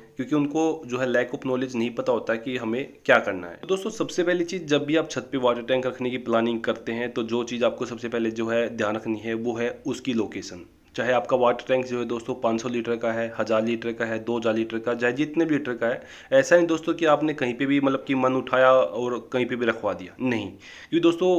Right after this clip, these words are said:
वाटर टैंक जो होता है, जो आपका हज़ार लीटर का है, दो हज़ार लीटर का, उसमें काफ़ी वेट हो जाता है। अगर due to heavy load दोस्तों आपकी जो छत है जो है वहाँ से आपकी झुक भी सकती है, ठीक है, क्योंकि हर एक चीज़ की कैपेसिटी होती है दोस्तों। तो जब भी आप जो है वाटर टैंक छत पे रखवाएं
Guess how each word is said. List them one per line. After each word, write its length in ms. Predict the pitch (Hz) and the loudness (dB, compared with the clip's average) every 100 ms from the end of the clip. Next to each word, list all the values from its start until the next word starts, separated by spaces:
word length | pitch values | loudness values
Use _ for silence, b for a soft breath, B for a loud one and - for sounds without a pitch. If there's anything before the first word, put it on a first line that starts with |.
| 113 | 2
वाटर 240 | 117 123 139 | 2 2 0
टैंक 200 | 147 143 | -2 0
जो 60 | |
होता 240 | 127 - 120 | -2 -2 -2
है, 100 | 123 | 2
जो 80 | |
आपका 180 | 123 127 | 2 2
हज़ार 240 | 110 107 107 | 0 0 2
लीटर 220 | 113 123 | 0 0
का 120 | 117 | -4
है, 160 | 113 117 | -2 -2
दो 160 | 117 | -2
हज़ार 140 | 117 110 | -2 -2
लीटर 240 | 110 117 | -2 -6
का, 140 | 113 123 | -6 -4
उसमें 340 | 123 - 123 | -4 -6 -6
काफ़ी 260 | 117 113 120 | -2 -2 -2
वेट 280 | 107 120 120 | -2 -2 -2
हो 40 | |
जाता 280 | 101 95 - | -8 -8 -6
है। 100 | 131 - | -8 -6
अगर 300 | 113 120 117 | -2 -2 0
due 180 | 127 151 | 0 0
to 180 | 160 131 | 0 2
heavy 260 | 113 131 | 0 0
load 140 | 135 127 | -2 -2
दोस्तों 260 | 127 135 | -2 0
आपकी 160 | 120 127 | -2 -4
जो 120 | 127 | -6
छत 260 | 127 120 - | -4 -6 -4
है 220 | 120 113 B B - | -4 -6 B B -6
जो 80 | 127 | -4
है 80 | 120 | 0
वहाँ 180 | 113 | 0
से 220 | 98 165 165 B | -2 -4 -6 B
आपकी 260 | 120 - 143 | -6 -6 -8
झुक 300 | 120 131 131 | -4 -4 -2
भी 80 | 135 | -2
सकती 320 | - - - | -4 -14 -18
है, 160 | 78 - _ _ | -20 -20 _ _
ठीक 160 | 139 131 | -6 -4
है, 60 | 110 B B B | -6 B B B
क्योंकि 240 | 151 151 196 - - | -4 -2 -4 -6 -2
हर 100 | 131 | 2
एक 180 | 151 | 2
चीज़ 160 | 156 151 | 0 -2
की 100 | 165 | -2
कैपेसिटी 520 | - 131 135 131 - | 0 0 0 -2 -4
होती 220 | 139 113 110 | -6 -4 -6
है 40 | |
दोस्तों। 240 | 101 90 120 | -8 -12 -8
तो 440 | 147 151 156 - | -2 0 0 -2
जब 220 | 123 131 131 | 2 2 2
भी 140 | 175 | 2
आप 220 | 160 156 135 | 6 4 2
जो 100 | 139 | -6
है 80 | 135 | 2
वाटर 240 | 127 127 | 2 0
टैंक 220 | 127 131 | -4 -6
छत 180 | 127 110 - | -6 -10 -10
पे 80 | |
रखवाएं 360 | 104 - 101 127 | -10 -10 -8 -8